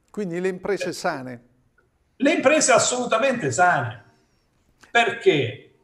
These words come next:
Speaker 2: solo queste imprese, attraverso questo sistema, possono rimettere in, nel circuito economico, eh, il denaro fresco che gli viene dato dalla banca.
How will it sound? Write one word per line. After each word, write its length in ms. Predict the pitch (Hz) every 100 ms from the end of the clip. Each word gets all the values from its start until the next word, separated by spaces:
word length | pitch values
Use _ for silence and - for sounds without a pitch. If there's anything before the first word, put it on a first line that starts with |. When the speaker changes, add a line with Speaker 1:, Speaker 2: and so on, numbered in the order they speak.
| _
Speaker 2:
solo 340 | - 320 254 233
queste 320 | 214 - 190
imprese, 840 | 156 233 240 185 143 - 127 123 -
attraverso 800 | 147 165 165 185 185 - 156 127
questo 420 | 170 156 - 135
sistema, 800 | 143 123 - 156 151 143 131 120 -
possono 600 | - 208 196 - 170 156 147
rimettere 960 | 151 170 160 - _ 147 143 139 - - _ _
in, 600 | 156 156 143 143 139 135 143
nel 220 | 156 165
circuito 540 | - 143 - 156 147 139
economico, 1040 | 135 135 139 131 127 117 127 120 120 _ _
eh, 240 | - 131 -
il 160 | 147 143
denaro 880 | 135 131 127 123 120 117 117 _ _
fresco 720 | - 135 110 - - - _ -
che 100 | 127
gli 140 | 131
viene 240 | 139 127
dato 260 | 127 127 123
dalla 220 | 117 123
banca. 680 | 123 175 208 139 131 -